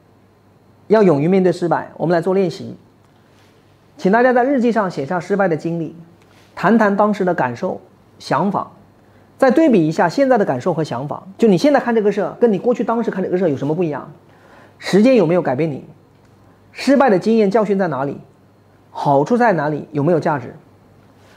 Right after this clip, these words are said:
大家仔细去思考一下这几个问题，把它写下来。那，那你会发现，你就能澄清你内心真实的想法，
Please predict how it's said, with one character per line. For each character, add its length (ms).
大 100
家 100
仔 160
细 220
去 220
思 180
考 140
一 20
下 80
这 80
几 80
个 80
问 100
题， 80
把 80
它 60
写 260
下 160
来。 180
那， 220
那 60
你 80
会 120
发 140
现， 220
你 140
就 80
能 140
澄 180
清 120
你 80
内 140
心 160
真 200
实 120
的 80
想 240
法， 160